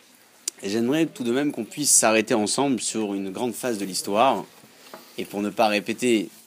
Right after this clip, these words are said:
euh, plus de fois, j'ai l'habitude de dire que l'histoire juive ne se raconte pas mais s'enseigne,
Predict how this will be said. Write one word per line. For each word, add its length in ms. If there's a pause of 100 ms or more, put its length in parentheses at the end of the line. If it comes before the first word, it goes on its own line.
(600)
euh, 220
plus 220
de 120
fois, 420 (280)
j'ai 140
l'habitude 280
de 100
dire 260
que 400
l'histoire 600 (580)
juive 380 (260)
ne 100
se 160
raconte 340
pas 140
mais 100
s'enseigne, 640